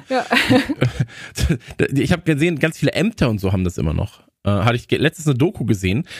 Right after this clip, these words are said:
Speaker 2: dass ganz viele Ämter immer noch Paternoster haben.
Speaker 1: Wundert mich
Speaker 2: Und dann
Speaker 1: nicht. Ämter sind
Speaker 2: wundert
Speaker 1: halt ein
Speaker 2: mich auch
Speaker 1: bisschen,
Speaker 2: nicht.
Speaker 1: <laughs> ne,
Speaker 2: Ja,
Speaker 1: die
Speaker 2: da
Speaker 1: brauchen
Speaker 2: wird das
Speaker 1: halt ein
Speaker 2: Faxgerät
Speaker 1: bisschen.
Speaker 2: immer hoch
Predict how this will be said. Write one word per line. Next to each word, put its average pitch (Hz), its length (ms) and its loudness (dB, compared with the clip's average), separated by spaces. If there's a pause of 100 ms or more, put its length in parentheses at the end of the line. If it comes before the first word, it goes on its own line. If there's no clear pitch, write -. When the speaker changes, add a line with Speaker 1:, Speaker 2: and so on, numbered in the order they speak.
Speaker 2:
dass - 140 0
ganz 143 160 0
viele 160 160 0
Ämter 170 240 0
immer 160 140 2
noch 156 120 -4
Paternoster 151 580 -2
haben. - 200 -4 (100)
Speaker 1:
Wundert 262 440 4
mich 247 120 4
Speaker 2:
Und 101 60 -2
dann 151 80 0
Speaker 1:
nicht. - 400 -2
Ämter 226 300 2
sind 220 100 2
Speaker 2:
wundert 220 140 2
Speaker 1:
halt 214 80 4
ein - 20 -6
Speaker 2:
mich 190 180 0
auch 135 40 2
Speaker 1:
bisschen, 214 400 4
Speaker 2:
nicht. 202 160 -2
Speaker 1:
<laughs> - 260 -10
ne, 247 120 2
Speaker 2:
Ja, 262 40 -2
Speaker 1:
die 254 100 -6
Speaker 2:
da 233 80 -2
Speaker 1:
brauchen 208 180 6
Speaker 2:
wird 233 60 2
das 185 60 0
Speaker 1:
halt 208 120 2
ein 190 40 -4
Speaker 2:
Faxgerät 165 380 -2
Speaker 1:
bisschen. 151 100 -4
Speaker 2:
immer 139 80 -2
hoch 139 80 0